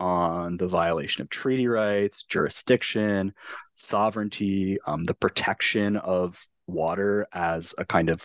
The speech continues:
relative, um, for some, um, was a, a kind of whole way of thinking about politics, a way of thinking about self-determination that just didn't fit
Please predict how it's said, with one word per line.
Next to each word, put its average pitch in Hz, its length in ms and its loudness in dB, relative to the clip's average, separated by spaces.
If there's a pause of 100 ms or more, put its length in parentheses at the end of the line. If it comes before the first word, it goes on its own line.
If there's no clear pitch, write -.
relative, 143 640 0 (120)
um, 87 180 2
for 92 160 -2
some, 92 400 -2 (720)
um, 110 340 0 (380)
was 117 720 -2
a, 110 260 4
a 113 60 -6
kind 165 240 0
of 123 100 0
whole 135 680 0 (280)
way 113 460 0
of 101 120 -6
thinking 107 440 0
about 87 500 0 (100)
politics, 113 640 0
a 92 60 -4
way 90 140 2
of 90 100 0
thinking 87 260 -2
about 87 220 0
self-determination 90 1120 0 (500)
that 110 300 0 (420)
just - 400 2
didn't 123 300 2 (200)
fit - 300 0